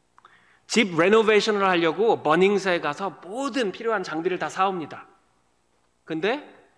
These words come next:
그게 내년 여름까지 그냥 집 게라지에 있습니다. 성경 읽기 계획을 시작하지만 모세 서원을 넘기지 못합니다. 게으른 뱅이 본 적 있으십니까?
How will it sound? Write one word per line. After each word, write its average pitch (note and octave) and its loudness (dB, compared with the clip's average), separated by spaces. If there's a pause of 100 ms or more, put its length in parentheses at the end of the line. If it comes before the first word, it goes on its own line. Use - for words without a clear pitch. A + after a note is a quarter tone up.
(160)
그게 D#3 -2
내년 D#3 0
여름까지 C#3 -4
그냥 D3+ -8
집 D#3 -4
게라지에 C#3 0
있습니다. A#2 -14 (2000)
성경 A3+ -2
읽기 E3+ 0
계획을 D#3+ 0
시작하지만 G3+ -4 (640)
모세 D3 -4
서원을 C#3 -8
넘기지 C#3 -4
못합니다. B2 -12 (2250)
게으른 D#3 -2
뱅이 D3 -4
본 C#3 -2
적 C#3+ -2
있으십니까? C#3+ -8